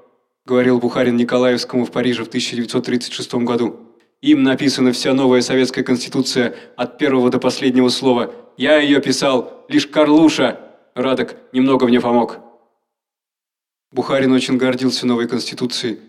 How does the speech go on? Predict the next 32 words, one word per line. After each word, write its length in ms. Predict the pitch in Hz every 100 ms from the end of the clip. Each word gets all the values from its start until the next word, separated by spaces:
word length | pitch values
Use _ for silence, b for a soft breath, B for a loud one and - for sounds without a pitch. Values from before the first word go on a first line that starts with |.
| _ _
которая, 420 | 127 123 127 120
по 300 | 101 - -
его 160 | 123 123
словам, 640 | 120 131 123 117 - - _
не 100 | 131
только 300 | 147 139 131
вводила 420 | 113 127 127 131
всеобщее 520 | 123 - 131 120 127 123
и 20 |
равное 340 | 127 123 123
избирательное 580 | 120 131 123 120 120 120
право, 400 | 123 120 110 107 - _ _
но 160 | 131 131
и 60 |
равенство 400 | 135 131 127 127
всех 200 | - 139
граждан 380 | - 135 127 127
перед 260 | 123 127 120
законом. 540 | 127 131 113 - - _ _ _ _ _
Он 180 | 127 120
полагал, 600 | 127 127 135 117 - -
что 160 | 139
Конституция 640 | 143 131 - 151 147 131 123
создаст 460 | 127 123 139 123
необходимые 520 | 131 123 135 127 127 127
условия 420 | 120 147 127 123
для 140 | 120
перехода 540 | 120 127 123 135 123 B B -
от 120 | 120
диктатуры 480 | - - 131 135 131
одной 260 | 127 135 131
партии 480 | 127 131 131 107